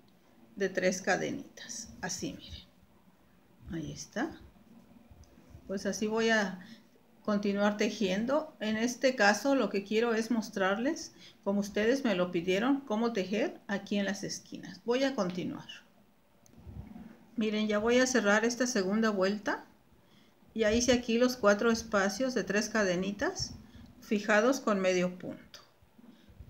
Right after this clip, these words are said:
Ahora voy a hacer cuatro cadenitas. Voy a fijarlos aquí en la tercera cadenita de las tres primeras que hice al empezar esta segunda vuelta.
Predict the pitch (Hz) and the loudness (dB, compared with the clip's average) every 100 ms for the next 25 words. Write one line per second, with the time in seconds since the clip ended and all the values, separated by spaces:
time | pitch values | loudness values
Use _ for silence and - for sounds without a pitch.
0 | - - 202 220 233 226 220 226 220 - | -8 2 4 6 6 4 4 2 -2 2
1 | 190 196 208 190 165 170 185 190 302 - | 2 2 -2 0 0 0 -2 0 -2 -2
2 | - - - _ - - - - - - | -10 -12 -18 _ -20 -20 -20 -20 -20 -20
3 | - - - _ - - - - 214 220 | -20 -20 -20 _ -20 -20 -20 -8 0 2
4 | 247 254 226 202 254 269 202 214 226 226 | 2 2 4 4 4 2 0 0 0 0
5 | 180 208 202 220 190 165 165 180 214 427 | -2 0 0 0 0 0 -2 -4 -6 -8
6 | - - - _ - - - 208 190 202 | -12 -20 -20 _ -20 -20 -18 -6 -2 -2
7 | - 196 220 247 226 202 208 240 - 202 | 0 0 0 0 0 2 4 2 2 0
8 | 202 226 214 180 175 175 196 330 - - | 2 0 0 -2 -4 -2 -2 -2 -6 -20
9 | _ _ - _ - - - - - - | _ _ -20 _ -20 -20 -18 -18 -20 -20
10 | - - - - 220 208 240 233 185 180 | -20 -20 -20 -8 -4 -2 -2 -2 0 0
11 | 180 165 170 - - | 0 -2 -4 -12 -16